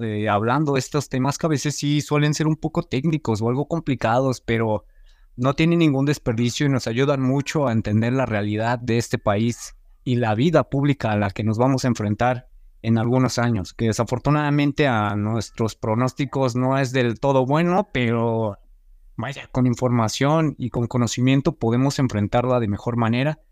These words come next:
Y una tercera observación, pues, invitarlos a que nos lean en la página de mexico libertario punto org, donde, como ya lo he comentado, tengo la oportunidad de escribir con otro gran economista como Sergio Adrián, el cual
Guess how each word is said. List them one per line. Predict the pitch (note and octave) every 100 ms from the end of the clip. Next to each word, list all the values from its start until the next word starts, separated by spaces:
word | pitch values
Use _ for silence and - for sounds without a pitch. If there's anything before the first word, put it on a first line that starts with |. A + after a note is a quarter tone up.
| _ _
Y | B2
una | C3+ D#3
tercera | F3+ F3 F3
observación, | F3 - E3+ E3 D#3 E3
pues, | - B2+ -
invitarlos | A#2+ B2 A#2+ D3 C3+ D#3 F3 -
a | D#3+ C3 A#2+
que | - C3
nos | B2+ B2 A2
lean | B2 C3 D3+ E3 D3 A#2 _
en | B2 A#2+
la | A2+
página | C3 A#2+ D#3 D3
de | B2
mexico | B2+ - D#3 C#3 -
libertario | - B2 A#2 A#2 - C3 D#3+ C3
punto | C3+ C3 C3+
org, | C3 C#3 B2+ - B2+ C3 _ _ _ _ _
donde, | C3 C3+ B2+ B2 A2+ G#2+ _ _ - - _ _
como | - C#3
ya | C#3 C#3+
lo |
he | D#3+
comentado, | E3+ F3 E3 D#3 D#3+ D#3+ C#3+
tengo | D3 D3
la | E3
oportunidad | E3+ - F3 D#3 D3+
de | D#3
escribir | D3 - D#3+ D3+ D3+ D3
con | D#3+ C#3+ B2+ A#2
otro | C#3 C3+ D#3+
gran | D#3+ D#3
economista | D#3+ D#3+ D#3+ D#3+ D3+ D#3+
como | - C#3+
Sergio | C3 A#2+ -
Adrián, | A#2 C3+ C#3 C#3+ _
el | C#3 A#2
cual | - C3+ C#3+ D3